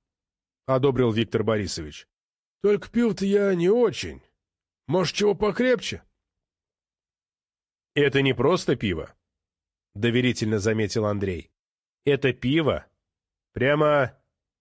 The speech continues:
из мюнхенской пивоварни. Тёмное, светлое, фильтрованное, нефильтрованное, какое душа пожелает". Он взял со стола серебряный колокольчик,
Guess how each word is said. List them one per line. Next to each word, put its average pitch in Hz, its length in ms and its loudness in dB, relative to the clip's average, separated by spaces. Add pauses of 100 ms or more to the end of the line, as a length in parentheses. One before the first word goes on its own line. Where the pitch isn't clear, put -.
(200)
из 123 200 0
мюнхенской 131 640 0
пивоварни. 117 760 0 (840)
Тёмное, 143 680 0 (300)
светлое, 139 880 0 (300)
фильтрованное, 180 840 2
нефильтрованное, 135 840 2
какое 156 500 0
душа 202 300 0
пожелает". 90 600 -4 (800)
Он 139 200 2
взял 123 280 2
со 123 140 -2
стола 127 340 2
серебряный 110 540 2
колокольчик, 175 800 -2